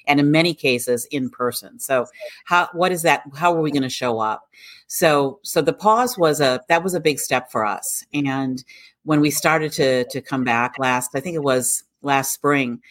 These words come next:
we began to, you know, just jump into that process again. But the other thing that's so key for us is, it really shaped our plan,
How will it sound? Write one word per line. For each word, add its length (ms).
we 200
began 640
to, 580
you 120
know, 200
just 360
jump 240
into 220
that 180
process 480
again. 480
But 140
the 140
other 180
thing 220
that's 200
so 180
key 440
for 240
us 420
is, 520
it 160
really 240
shaped 400
our 140
plan, 440